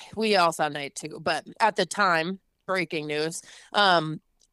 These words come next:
she said, Tayshia said about Ivan that she's falling in love with him on the date. "I'm definitely falling for you too." She said she felt like they could have a really good life.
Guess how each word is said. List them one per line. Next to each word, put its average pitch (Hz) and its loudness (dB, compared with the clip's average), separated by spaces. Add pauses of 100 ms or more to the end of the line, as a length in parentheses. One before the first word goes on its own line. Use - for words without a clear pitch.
(320)
she - -2
said, 202 0
Tayshia 202 0
said 190 2
about 175 2
Ivan 170 0
that 160 0
she's 170 -6
falling 185 2
in 175 -2
love 170 2
with 170 -2
him 170 -4 (140)
on 175 -2
the 170 -4
date. 170 -2
"I'm 175 -6
definitely 170 -2
falling 160 0
for 170 -12
you 160 -12
too." 160 -6
She 190 -10
said 170 -6
she 180 -8
felt 175 -2
like - -12
they 160 -4
could 165 -10
have 160 -12
a 156 -12
really 160 -12
good 151 -10
life. 233 2